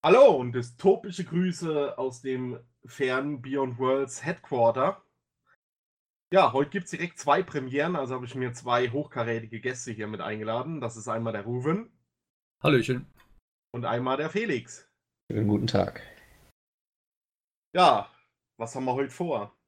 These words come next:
Speaker 1: Zwei Premieren, das hab ich schon angekündigt.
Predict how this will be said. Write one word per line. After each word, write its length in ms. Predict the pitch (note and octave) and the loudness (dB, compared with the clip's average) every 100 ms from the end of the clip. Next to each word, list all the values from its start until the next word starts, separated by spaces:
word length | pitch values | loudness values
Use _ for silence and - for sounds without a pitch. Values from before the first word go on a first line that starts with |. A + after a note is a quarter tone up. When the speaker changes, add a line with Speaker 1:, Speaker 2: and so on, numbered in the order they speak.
| _ _ _ _ _ _ _ | _ _ _ _ _ _ _
Speaker 1:
Zwei 200 | D#3+ F#3+ | 0 0
Premieren, 680 | - D#3 C3 A#2 C#3 G#3+ - | 0 -8 -2 -2 -2 -8 -16
das 80 | - | -16
hab 80 | A2+ | -12
ich 40 | |
schon 120 | B2 | -8
angekündigt. 680 | A2 A#2 A2 B2+ B2+ F#3+ - | -8 -8 -10 -12 -10 -14 -18